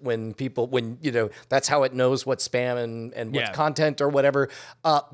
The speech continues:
Speaker 1: but there, there are often times where the click rate to open an email is very, very poor, but then we'll sell a whole lot of them. And,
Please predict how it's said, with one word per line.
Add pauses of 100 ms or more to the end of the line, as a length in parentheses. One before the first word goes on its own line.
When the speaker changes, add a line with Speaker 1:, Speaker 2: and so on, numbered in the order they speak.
(160)
Speaker 1:
but
there,
there
are
often
times (260)
where
the (200)
click
rate (140)
to (100)
open
an
email
is
very,
very
poor,
but
then
we'll
sell
a
whole
lot
of
them. (380)
And,